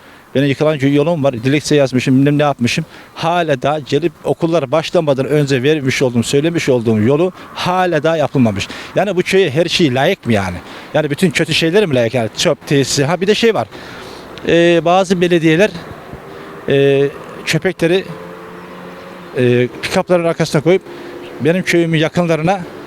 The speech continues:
boşaltıyor yani bu çöp yetmiyormuş gibi. Yani layık gibi yani bura layık bir köy, tamam mı? Onları da bırakıyor. Ben, onu da diyorum bak onu ben yakalamayayım.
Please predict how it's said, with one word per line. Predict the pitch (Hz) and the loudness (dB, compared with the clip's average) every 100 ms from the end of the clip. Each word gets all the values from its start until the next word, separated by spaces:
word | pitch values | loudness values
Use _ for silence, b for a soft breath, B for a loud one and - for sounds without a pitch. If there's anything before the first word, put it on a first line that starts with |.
| - - | -16 -2
boşaltıyor | 151 185 165 156 143 | 0 2 2 2 2
yani | 135 123 | 0 2
bu | 143 | 0
çöp | - 170 143 | 0 0 2
yetmiyormuş | 151 - 160 170 - | 0 2 2 2 0
gibi. | 156 214 247 B B B B | 0 2 0 B B B B
Yani | 147 127 120 | 0 2 2
layık | 151 170 - | 2 -2 0
gibi | 139 | 0
yani | 123 113 101 | 2 0 0
bura | 135 | 0
layık | 127 139 160 | 2 0 0
bir | 135 | 0
köy, | - 120 | 0 -2
tamam | - 196 226 | 0 0 2
mı? | 120 - B B - | -2 -4 B B -2
Onları | 180 185 196 202 | 2 2 2 2
da | 185 | 2
bırakıyor. | 170 135 | 2 2
Ben, | 151 | 2
onu | 160 185 214 | 4 4 4
da | 220 | 4
diyorum | 233 226 185 | 4 4 0
bak | 160 | 2
onu | 196 202 | 2 2
ben | 214 | 2
yakalamayayım. | 208 202 214 214 151 | 2 2 2 2 0